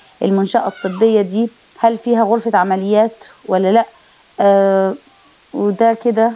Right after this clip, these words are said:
خلصنا أنواع المنشآت الطبية. هندخل دلوقتي على القوانين المنظمة للمنشآت الطبية.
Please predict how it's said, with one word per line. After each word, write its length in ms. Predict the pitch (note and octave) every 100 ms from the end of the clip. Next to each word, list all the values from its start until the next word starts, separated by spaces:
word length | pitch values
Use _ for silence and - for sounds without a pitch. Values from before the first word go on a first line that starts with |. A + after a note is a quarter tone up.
| -
خلصنا 560 | - F#3+ A3 A3+ A3+ -
أنواع 280 | F#3+ G#3 G3+
المنشآت 380 | F#3 F#3 G3+ A3
الطبية. 520 | - F3+ G3 B3 D4 - _ _ _
هندخل 400 | G3+ A3+ - G#3
دلوقتي 420 | F#3+ F#3+ A#3 -
على 460 | G#3 F#3 A3 G#3+ -
القوانين 640 | G#3 - F#3 F#3+ G#3 A3
المنظمة 600 | F#3 F#3 F3+ F3+ G#3 G#3
للمنشآت 680 | F#3+ F3+ F3 E3+ G3 F#3+ F#3+
الطبية. 500 | G3 F#3 E3 F3 F3+